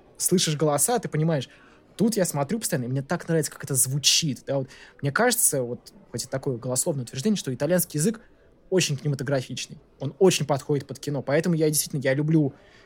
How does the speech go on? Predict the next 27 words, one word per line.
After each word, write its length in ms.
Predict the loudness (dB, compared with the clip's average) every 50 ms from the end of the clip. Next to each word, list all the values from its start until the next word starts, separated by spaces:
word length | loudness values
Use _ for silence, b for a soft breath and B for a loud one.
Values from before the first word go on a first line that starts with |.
| B B -8
и 280 | -4 -4 -2 -2 -2
раньше 300 | 0 0 0 0 -2 -2
довольно 260 | -2 -2 -2 -2 -2 0
много 220 | -2 -2 -2 -4
смотрел 280 | -6 -8 -8 -10 -10 -10
Витторио 380 | -10 -4 0 2 2 4 2
де 140 | 2 0 -2
Сика, 480 | -4 -4 -6 -6 -6 -8 -8 -8 -8 -8
Роберто 340 | -6 -4 -4 -4 -2 -2
Росселлини, 760 | 0 2 2 2 2 2 0 -2 -2 -2 -2 -2 -4 -6 -8 -12 B B B B B B B B
э, 120 | -6 -4 -4
Лукино 340 | -2 -2 -2 -2 0 0 0
Висконти, 560 | 2 2 0 0 0 0 -2 -2 -2 -2 -6
вот 100 | -6 -4
все 160 | -4 -2 -2
вот 120 | -2 -2 -4
эти, 200 | -6 -6 -6 -6
да, 140 | -6 -4 -4
титаны 640 | 0 0 0 0 2 2 4 4 4 2 0 -4
просто 260 | -8 -10 -12 -12 -12 -14
кинематографа, 760 | -10 -10 -8 -8 -6 -2 0 2 2 2 2 -2 -2 -8 -12 b b b b b
которые 240 | -14 -10 -6 -6
снимали 400 | -4 -4 -2 -2 -2 -2 -2 -2
на 360 | -4 -4 -4 -6 -6 -6 -8 -8
итальянском. 600 | -6 -6 -4 -2 0 0 0 0 -2 -4 -6 -6
По-моему, 400 | -4 -2 -2 -2 -2 -2 -4 -4
Италия 400 | -4 -4 -4 -2 -2 -4 -6